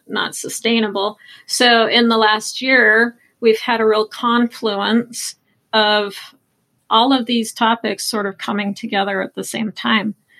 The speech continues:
We've had the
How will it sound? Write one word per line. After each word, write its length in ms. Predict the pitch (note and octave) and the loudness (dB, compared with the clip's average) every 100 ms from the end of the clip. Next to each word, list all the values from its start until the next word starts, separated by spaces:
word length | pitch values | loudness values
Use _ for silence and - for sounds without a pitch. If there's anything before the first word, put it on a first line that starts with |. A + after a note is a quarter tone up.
| _ _ | _ _
We've 260 | G3+ G3 G3 | -4 -4 -4
had 520 | - A3 A3 G#3+ - _ _ _ _ _ _ - _ _ _ | -4 -2 -2 -4 -8 _ _ _ _ _ _ -20 _ _ _
the 580 | G#3+ G3+ G3 F#3+ G3 | -4 -2 -2 -2 -4